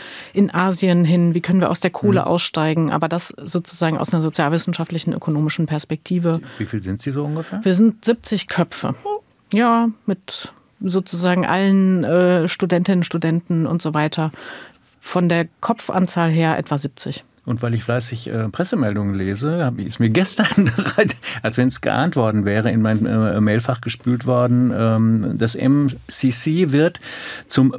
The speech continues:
Speaker 2: Policy Research Hub des Potsdam Instituts für Klimafolgenforschung. Was, äh, was heißt das jetzt wieder?
Speaker 1: Genau, also das dauert noch über ein Jahr,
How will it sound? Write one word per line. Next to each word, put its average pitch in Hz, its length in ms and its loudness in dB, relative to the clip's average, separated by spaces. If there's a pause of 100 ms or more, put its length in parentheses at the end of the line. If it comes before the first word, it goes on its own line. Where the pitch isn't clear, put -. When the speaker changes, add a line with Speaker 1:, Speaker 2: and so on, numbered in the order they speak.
Speaker 2:
Policy 170 600 2
Research 139 680 2
Hub 139 320 -2
des 117 180 0
Potsdam 139 420 -2
Instituts 123 800 -2
für 120 300 0
Klimafolgenforschung. 117 1120 -2
Was, - 240 -6 (160)
äh, 113 100 -2 (120)
was - 200 -4
heißt 107 220 -4
das 117 160 -2
jetzt 143 240 -6
wieder? 151 300 -2 (500)
Speaker 1:
Genau, 180 220 2
also 170 180 2
das 185 160 2
dauert 220 300 0
noch - 240 0 (400)
über 208 180 4
ein 180 80 2
Jahr, 190 400 2